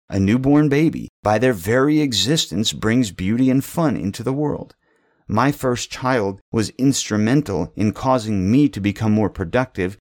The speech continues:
simply because he took every last bit of margin that I had, and therefore the consequences of laziness were magnified beyond anything I had previously experienced. That counts.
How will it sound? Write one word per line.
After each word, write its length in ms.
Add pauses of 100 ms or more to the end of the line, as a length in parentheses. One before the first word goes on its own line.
(120)
simply 440
because 380
he 100
took 320
every 300
last 380
bit 140
of 80
margin 400
that 120
I 80
had, 420 (240)
and 160
therefore 400
the 80
consequences 880
of 80
laziness 720
were 120
magnified 800
beyond 260
anything 400
I 80
had 160
previously 560
experienced. 720 (180)
That 360
counts. 640